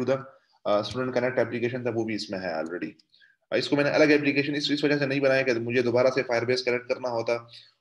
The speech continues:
और वो सारे steps दोबारा से फॉलो करने होते, so that's why, आ, मैंने दोबारा से, आ, आ, connect नहीं किया। So first of all हम आते हैं screens की तरफ, आ, and screen में हमारे पास है home screen, सही है।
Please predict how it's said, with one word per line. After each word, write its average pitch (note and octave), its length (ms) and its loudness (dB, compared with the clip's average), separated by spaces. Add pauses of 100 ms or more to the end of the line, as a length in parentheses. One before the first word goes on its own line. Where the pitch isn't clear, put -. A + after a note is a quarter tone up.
और A#2+ 80 0
वो B2 80 0
सारे B2 260 2
steps B2+ 220 -2
दोबारा G#2+ 260 2
से A2+ 100 -4
फॉलो G#2 240 0
करने F#2 240 -6
होते, F#2+ 220 -6
so A2 200 -4
that's A#2+ 220 -2
why, C3+ 160 4 (580)
आ, G#2 260 2
मैंने A#2 260 -2
दोबारा A2+ 280 2
से, C#3 120 -2 (260)
आ, - 40 -4
आ, F2 380 -4 (100)
connect G#2+ 280 -6
नहीं G2 220 -10
किया। F#2+ 220 -10 (1300)
So C#3 140 0 (120)
first D#3 180 0
of D3+ 120 2
all D3+ 80 6
हम C#3+ 120 2
आते C3+ 200 0
हैं C#3+ 200 -2
screens C#3+ 480 -8
की D3 140 -6
तरफ, C#3 400 -4
आ, G2+ 260 -4 (160)
and G#2+ 140 -4
screen B2+ 260 -8
में C3 80 -6
हमारे A2+ 240 -2
पास A2+ 260 -2
है C#3 120 -4
home G2+ 200 -4
screen, - 280 -8 (1200)
सही A#2+ 200 -6
है। D3+ 120 -12